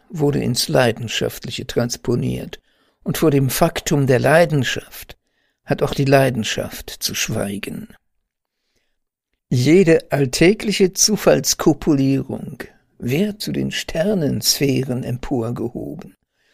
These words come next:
wird ins Absolute oder richtiger Pseudo-Absolute emporgesteigert, wird zu einem unabänderlich ewigen Tristan- und Isolde-Fall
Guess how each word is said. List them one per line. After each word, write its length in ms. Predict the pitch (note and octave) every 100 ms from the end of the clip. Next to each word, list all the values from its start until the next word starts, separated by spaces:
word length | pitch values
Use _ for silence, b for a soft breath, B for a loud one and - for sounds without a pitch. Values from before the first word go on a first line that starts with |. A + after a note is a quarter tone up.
| _
wird 500 | C3 C#3 D#3 F#3 F3+
ins 280 | E3+ D3+ -
Absolute 920 | C3+ - C3 C3 A#3 B3 - G3 F#3+
oder 380 | D3+ D3 C#3+ C#3 -
richtiger 460 | C#3 D#3 - C3
Pseudo-Absolute 1200 | - - G#3+ F#3+ C#3 - B2+ - C#3 C3+ C3 - -
emporgesteigert, 1600 | C#3+ - A#3 F3+ C3+ B2+ - C3+ B2+ A#2+ - - - - - _ _ -
wird 300 | D#3+ A3+ A#3
zu 120 | G#3
einem 260 | E3+ E3 F3
unabänderlich 1300 | A3 A3 - - - - D#3+ E3 C#3+ C3 B2+ - -
ewigen 760 | D#3+ F3+ F3 D#3+ D3 C3 C3 B2+ - -
Tristan- 760 | C3+ G3 G3+ - - D3 D3+
und 160 | C#3+ C3
Isolde-Fall 1040 | D3+ C3+ C#3 C3 A#2+ G#2+ - - - -